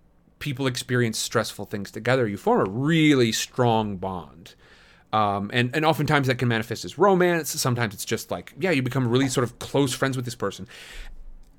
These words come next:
Oftentimes those, I, I should say, no, I should not say often, but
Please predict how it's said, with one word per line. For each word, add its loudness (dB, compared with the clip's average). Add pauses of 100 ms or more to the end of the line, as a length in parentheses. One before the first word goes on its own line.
(280)
Oftentimes 6
those, 6
I, 4
I 6
should 2
say, 2 (180)
no, -2
I 2
should -6
not -4
say 0
often, -4
but 0